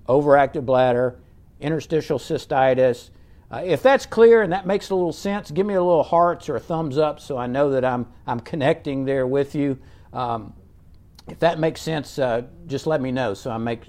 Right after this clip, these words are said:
I make sure I've covered that properly. Now, I wanna kinda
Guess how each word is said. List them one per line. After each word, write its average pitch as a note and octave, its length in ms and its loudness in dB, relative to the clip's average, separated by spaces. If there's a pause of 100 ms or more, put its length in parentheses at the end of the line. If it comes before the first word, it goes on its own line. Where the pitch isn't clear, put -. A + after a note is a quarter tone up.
I A#2+ 60 -4
make A#2 220 -6
sure B2+ 240 -6
I've G#2 200 -4
covered A2+ 280 -6
that G#2+ 160 -8
properly. G#2+ 540 -6 (680)
Now, F#3 360 6 (420)
I C#3+ 40 0
wanna D3 260 0
kinda B2+ 340 -10